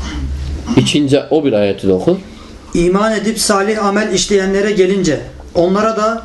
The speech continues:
Speaker 2: konak olarak Firdevs cennetleri hazırlandı.
Speaker 1: Evet. Bu da hangi suradadır? Kehf surası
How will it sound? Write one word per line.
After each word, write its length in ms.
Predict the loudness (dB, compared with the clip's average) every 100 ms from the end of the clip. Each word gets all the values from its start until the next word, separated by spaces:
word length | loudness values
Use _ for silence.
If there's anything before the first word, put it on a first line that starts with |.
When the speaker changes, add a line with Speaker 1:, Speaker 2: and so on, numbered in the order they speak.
| 0
Speaker 2:
konak 360 | 2 2 2
olarak 360 | 2 2 0 0
Firdevs 460 | 2 2 2 0 0
cennetleri 500 | 2 2 2 0 2
hazırlandı. 640 | 0 0 0 2 0 -2 -6 -14 -12 -12 -14 -18 -18 -18 -18 -18 -18 -16 -16 -16 -16 -16 -20 -20 -20 -20 0
Speaker 1:
Evet. 240 | 2 4 0 -6 -18 -18 -16 -16 -18 -20 -20 -20 -20 -16 -14 -2
Bu 140 | 4 4
da 120 | 4
hangi 220 | 2 -2
suradadır? 640 | 0 2 2 2 0 -2 -4 -18 -18 -14 -14 -12 -4
Kehf 300 | 2 2 0
surası 540 | 0 0 0 0 -2